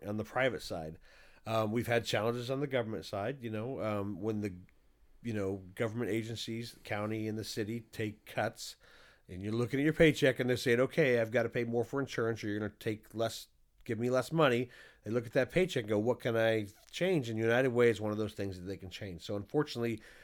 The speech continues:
that has, has been one thing with the, the, uh, change in government. And also corporate giving just over the last five, six years has changed, where corporations were much more generous, um, with their dollars because they had profits. Um,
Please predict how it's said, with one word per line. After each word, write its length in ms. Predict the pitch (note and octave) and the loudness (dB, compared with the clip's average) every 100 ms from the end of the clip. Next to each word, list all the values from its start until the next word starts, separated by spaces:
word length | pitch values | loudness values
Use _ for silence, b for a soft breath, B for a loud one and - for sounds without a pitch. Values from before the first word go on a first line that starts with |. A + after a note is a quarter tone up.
| B - | B 2
that 260 | B2 C3 | 4 4
has, 340 | C3+ C3+ A2+ - | 2 0 -2 -6
has 200 | A2+ A2+ | -6 -6
been 280 | F#2+ A#2 A2 | -2 -2 0
one 160 | A2 A2 | 0 -2
thing 180 | A#2+ A2+ | -2 -4
with 120 | G#2+ | -4
the, 320 | G#2 G2+ E2 F2+ | -4 -6 -8 -12
the, 360 | G2+ F#2+ F#2 F2+ - _ _ - - | -10 -10 -12 -16 -20 _ _ -20 -16
uh, 120 | G2 | -14
change 340 | - B2+ A#2+ A2 | -6 -2 -2 -4
in 80 | |
government. 380 | G#2+ A2+ A2+ A#2 - B B B2 | 0 0 2 -2 -4 B B 0
And 60 | |
also 240 | C#3 D3+ C#3+ | 2 6 4
corporate 480 | - F3+ F#3 G2+ F#2 | 4 2 2 2 -2
giving 320 | A2 F#2+ F#2 | -2 0 -2
just 200 | F2+ - | -4 2
over 160 | A2+ G#2+ | 2 2
the 60 | |
last 520 | G2 G#2+ G#2 G2+ - - | 2 2 2 0 -6 -2
five, 280 | A2+ G#2+ - | 0 0 -2
six 200 | G2+ - | -8 -6
years 200 | G2+ - | -6 -4
has 280 | G#2 F#2+ - | -4 -4 -6
changed, 360 | - G#2 G2+ | -4 -2 -2
where 100 | G#2 | -4
corporations 640 | G2 C#3+ - A#2 A#2+ B2+ G#2+ | -4 -4 -2 -2 -2 -4 -4
were 140 | G#2+ | -4
much 320 | G2 G#2 - | -2 -4 -4
more 160 | D3+ D#3 | 0 0
generous, 460 | A#2+ A#2+ A2 G#2+ - B B B B - | 0 -2 -2 -4 -8 B B B B -6
um, 340 | G#2+ G#2 G2+ | -4 -2 -2
with 160 | G#2+ - | -4 -2
their 140 | B2+ | 0
dollars 360 | A#2+ G2 G2+ G#2+ | 4 4 4 0
because 300 | A2 A#2 G#2 | -4 -4 -2
they 60 | |
had 180 | A2+ - | -2 -4
profits. 560 | - G3 - - - - _ B B B | -8 -6 -6 -6 -8 -12 _ B B B
Um, 720 | A#2+ A#2+ A#2 A2+ A2+ A2+ A2 | 4 6 6 6 4 2 -4